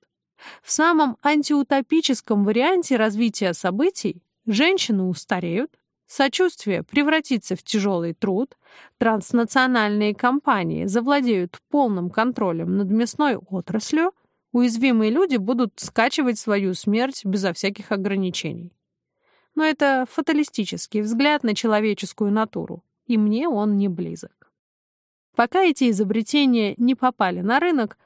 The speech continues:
у нас есть время подумать, с чего мы вообще взяли, что они нам нужны,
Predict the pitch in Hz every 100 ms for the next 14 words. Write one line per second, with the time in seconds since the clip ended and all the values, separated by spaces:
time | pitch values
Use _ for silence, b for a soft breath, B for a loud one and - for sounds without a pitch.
0 | _ - 311 370 330 - 240 339 - 214
1 | 226 220 214 - 214 214 208 156 - -
2 | _ _ _ _ - - 226 349 349 269
3 | 277 294 - 190 160 185 349 330 - _
4 | - - 220 285 302 254 240 240 214 185